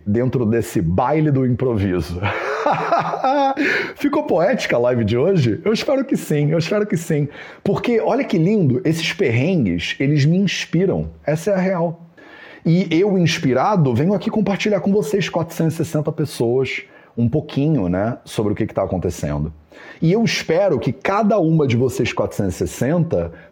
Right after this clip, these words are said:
peguem isso aqui e levem pra outros seres humanos. Porque coisa ruim, né, já tem bastante, né, no planeta, inclusive aqui nas redes sociais já tem um monte, né? Se você pegar isso aqui, você entregar na mão de mais uma pessoa e falar, "Cara, assiste isso aqui que eu acho que pode ser legal pra você", eu, Matheus, não vou ganhar nada com isso.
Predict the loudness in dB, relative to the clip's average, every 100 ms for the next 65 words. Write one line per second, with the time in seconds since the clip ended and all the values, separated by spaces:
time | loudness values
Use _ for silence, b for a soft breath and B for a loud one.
0 | _ 0 2 2 2 0 -2 -4 -2 0
1 | 2 2 0 0 2 2 2 0 0 0
2 | 0 0 0 -2 -2 -2 0 0 0 -2
3 | -2 -6 -10 -18 B B B -4 -2 -2
4 | -2 0 0 0 -2 0 0 2 2 2
5 | 2 0 0 0 0 0 -2 -2 -2 -2
6 | -2 -2 0 0 0 -2 -2 0 0 -2
7 | -2 -2 0 0 -2 -2 -2 0 -2 -2
8 | -2 0 0 -2 -2 -8 -10 _ -4 -4
9 | -4 B B B B -4 0 0 0 0
10 | 2 0 0 -2 0 0 0 0 0 0
11 | 0 0 0 0 0 0 0 0 2 0
12 | 0 -2 0 -2 0 0 -2 -2 -2 0
13 | 0 -2 0 0 0 0 0 -2 -2 -4
14 | 0 0 0 0 0 -2 -2 0 0 0
15 | 0 0 0 0 2 2 0 0 0 -2
16 | -2 -4 -4 -8